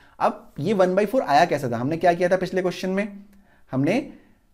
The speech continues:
टोटल जितना हम निकाल रहे थे upon टोटल मास कर रहे थे। ठीक है, यानी टोटल मास यदि आप एक्स मान लो समझने के लिए,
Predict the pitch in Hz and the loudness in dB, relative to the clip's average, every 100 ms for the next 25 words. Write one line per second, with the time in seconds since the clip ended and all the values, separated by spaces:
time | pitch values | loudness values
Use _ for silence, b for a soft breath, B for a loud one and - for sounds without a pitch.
0 | _ - 151 156 214 185 202 208 165 156 | _ -2 0 2 2 2 2 2 4 6
1 | 180 190 180 208 220 269 247 220 185 143 | 6 4 2 2 2 4 4 2 4 2
2 | 139 117 107 104 104 - 226 185 180 190 | 0 -4 -6 -8 -12 -10 -6 -2 -2 2
3 | 180 202 196 202 220 226 - 196 202 160 | 2 2 2 0 0 0 0 -2 0 -2
4 | 120 135 196 151 139 165 147 120 107 175 | 0 -2 -2 0 0 0 -2 -2 0 -2
5 | - | -2